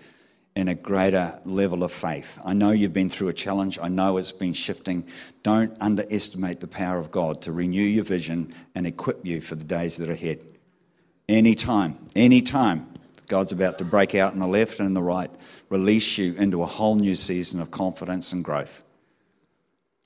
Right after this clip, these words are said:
So your challenge is, don't be a pain,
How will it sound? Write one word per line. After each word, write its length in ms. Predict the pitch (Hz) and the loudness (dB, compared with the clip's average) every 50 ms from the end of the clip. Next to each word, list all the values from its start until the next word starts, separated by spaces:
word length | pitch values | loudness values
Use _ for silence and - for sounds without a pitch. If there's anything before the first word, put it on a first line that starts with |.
| _ _ _ _ _ _ _ _ _ _ _ _ _ _ _ _ - | _ _ _ _ _ _ _ _ _ _ _ _ _ _ _ _ -10
So 260 | - 90 85 82 78 - | -6 -4 -4 -4 -4 -4
your 200 | 92 98 113 135 | -2 0 0 2
challenge 500 | 131 - 143 143 123 117 107 104 90 92 | 2 0 0 2 2 2 2 2 2 2
is, 440 | 87 90 92 - - - - - - - _ _ _ _ _ _ _ _ _ _ _ _ _ _ _ _ _ _ _ _ _ _ _ _ _ | 2 2 2 0 -2 -4 -6 -12 -20 -20 _ _ _ _ _ _ _ _ _ _ _ _ _ _ _ _ _ _ _ _ _ _ _ _ _
don't 160 | - 104 104 | -6 -4 -2
be 100 | 82 98 | -2 -2
a 40 | 92 | -4
pain, 460 | - - - 98 87 82 80 76 - | -4 -6 -8 -6 -6 -6 -6 -8 -10